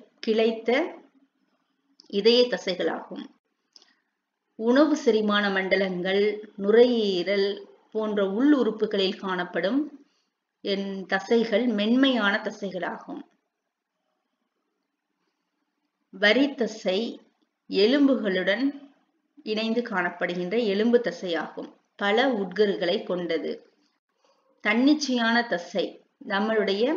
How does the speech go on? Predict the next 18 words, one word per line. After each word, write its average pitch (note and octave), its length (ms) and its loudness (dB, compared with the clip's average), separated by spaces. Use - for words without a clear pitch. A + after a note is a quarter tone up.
எண்ணத்திற்கு A#3+ 640 0
கட்டுப்படக்கூடிய G#3 840 -2
தசைகள். - 500 -8
அவை G#3+ 160 2
இப்ப A3+ 180 -8
நடனா G#3 380 0
நடக்கலாம், G#3 560 -2
நிக்கனா A3 440 -4
நிக்கும். F#3 440 -6
கை, G3+ 300 -2
காலு, G3+ 600 -4
கழுத்து A3+ 400 -2
பகுதியில் F#3+ 420 -8
காணப்படும் F3+ 500 -6
தசைகள். - 540 -10
கிளைகளற்றது, B3+ 920 4
தன்னிச்சையாக A3+ 800 0
இயங்கக்கூடியது. E3+ 840 -4